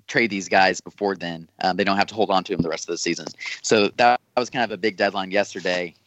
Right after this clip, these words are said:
and, and kind of a push to get this trade done. So, Nick, with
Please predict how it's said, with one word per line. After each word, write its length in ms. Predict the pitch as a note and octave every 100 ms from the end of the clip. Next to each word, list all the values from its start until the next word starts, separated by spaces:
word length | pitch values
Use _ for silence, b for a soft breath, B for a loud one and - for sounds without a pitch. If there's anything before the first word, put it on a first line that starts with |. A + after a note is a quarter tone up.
| -
and, 240 | F#2+ F2 -
and 120 | F#2+
kind 120 | G#2
of 80 | G2
a 60 | F#2
push 240 | - G#2
to 60 | -
get 100 | G2+
this 140 | F2
trade 240 | - F#2 E2
done. 220 | D2+ D2+ B B B B B -
So, 160 | C#3
Nick, 340 | A#2+ C3+ C3+ - _ _ _ _ _ -
with 160 | A#2+